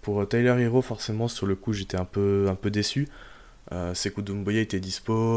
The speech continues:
euh, il y a Romeo Langford, euh, enfin, beaucoup de, de jeunes avec un, peut-être un peu plus de potentiel, un peu plus de talent. Euh, c'est vrai que Tyler Herro est un peu unidimensionnel.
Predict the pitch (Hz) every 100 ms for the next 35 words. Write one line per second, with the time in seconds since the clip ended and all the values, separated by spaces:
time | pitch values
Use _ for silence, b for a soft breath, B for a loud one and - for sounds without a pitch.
0 | 113 98 92 90 90 90 90 92 90 90
1 | 92 92 92 92 95 104 104 104 98 90
2 | 90 87 85 90 92 101 113 104 95 92
3 | 95 95 98 107 92 92 87 87 - 101
4 | - 104 107 - 120 107 107 104 107 107
5 | 104 - 120 101 92 - 101 101 92 98
6 | 117 - B B B B B B B B
7 | - - 95 95 92 90 - 98 101 101
8 | 101 104 117 101 - 107 107 110 107 110
9 | 104 104 113 107 120 127